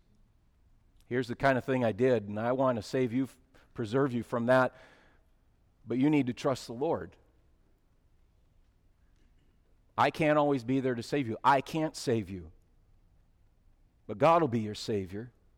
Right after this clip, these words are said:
and he brought me out of that bondage, and he can bring you out of that bondage."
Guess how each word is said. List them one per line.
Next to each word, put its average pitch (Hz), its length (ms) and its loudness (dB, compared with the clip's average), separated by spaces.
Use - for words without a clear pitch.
and 123 100 -2
he 127 80 2
brought 165 260 6
me 175 240 2
out 135 220 4
of 120 80 -2
that 117 240 2
bondage, 113 680 -2
and 101 100 -8
he 131 80 0
can 165 140 2
bring 170 220 4
you 190 300 0
out 113 180 4
of 110 60 -2
that 101 240 -2
bondage." 92 580 -6